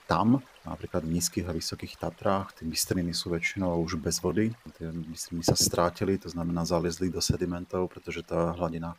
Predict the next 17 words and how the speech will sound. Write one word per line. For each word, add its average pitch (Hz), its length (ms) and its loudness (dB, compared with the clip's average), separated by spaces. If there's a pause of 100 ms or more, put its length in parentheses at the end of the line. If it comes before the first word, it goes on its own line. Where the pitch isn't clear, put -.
aj 85 160 -18
podzemnej 87 400 -2
vody 85 240 0
je 85 80 0
pomerne 85 320 -2
nízka. 85 560 2
Takže 87 240 2
už 98 140 0 (420)
to 104 80 0
sucho - 560 -2
naozaj 95 480 4
prichádza 92 480 2
aj 82 80 -2
do 82 80 -2
vyšších 95 320 -2
nadmorských 87 480 -2
výšok. 98 440 0